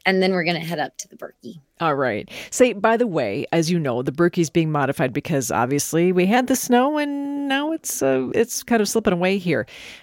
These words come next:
Speaker 2: Um, you and I talked, and you don't remember this, but you and I talked, uh, a few years ago about, um, climate change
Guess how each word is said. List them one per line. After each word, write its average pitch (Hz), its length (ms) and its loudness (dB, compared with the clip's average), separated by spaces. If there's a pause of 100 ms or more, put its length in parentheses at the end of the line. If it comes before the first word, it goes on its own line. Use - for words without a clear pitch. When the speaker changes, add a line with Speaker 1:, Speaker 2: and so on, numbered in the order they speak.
(100)
Speaker 2:
Um, 196 320 4
you 214 180 -2
and 269 100 0
I 202 120 2
talked, 180 640 -2
and 160 120 -4
you 143 60 -4
don't 143 120 -2
remember 135 320 -4
this, 127 160 -4
but - 120 -4
you 233 80 0
and 226 100 6
I 180 100 4
talked, 165 460 -2
uh, 131 260 0
a 139 140 -4 (100)
few 190 160 2
years 165 280 2
ago 147 240 0
about, 151 760 0 (120)
um, 147 220 -2
climate 202 360 2
change - 440 -6